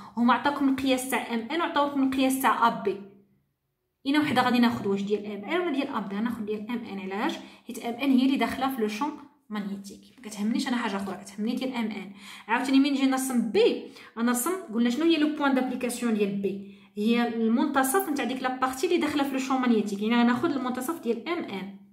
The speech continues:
ماشي المنتصف ديال ا بي، حيت ا بي ما دخلش في لو شون مغنيتيك. يعني في هذه النقطه هنا، هنا فين غادي نرسم، آه، ال-، الفيكتور بي. هذا، هذا هو لو بوين دابليكاسيون.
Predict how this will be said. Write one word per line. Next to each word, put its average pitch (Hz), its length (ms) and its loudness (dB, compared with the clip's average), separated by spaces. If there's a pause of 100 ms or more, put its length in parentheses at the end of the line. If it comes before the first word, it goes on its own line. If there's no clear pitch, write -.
(220)
ماشي 339 260 -8
المنتصف 320 420 -2
ديال 208 260 0
ا 196 60 0
بي، 190 260 -8 (260)
حيت - 140 -20
ا 214 140 -4
بي 285 180 -8
ما 285 120 0
دخلش 320 320 -2
في 277 100 -6
لو 262 60 -2
شون 254 180 -2
مغنيتيك. 185 560 -6 (320)
يعني 220 180 2
في 233 60 -2
هذه 311 160 4
النقطه 277 340 2
هنا، 226 440 0 (240)
هنا 233 240 0
فين 381 140 2
غادي 330 180 2
نرسم، 247 440 2
آه، 180 460 -8 (1500)
ال-، 175 540 -6
الفيكتور 220 380 -2
بي. - 320 -10 (440)
هذا، 233 240 2
هذا 220 120 2
هو 320 80 4
لو 330 140 2
بوين 240 140 4
دابليكاسيون. 196 580 -4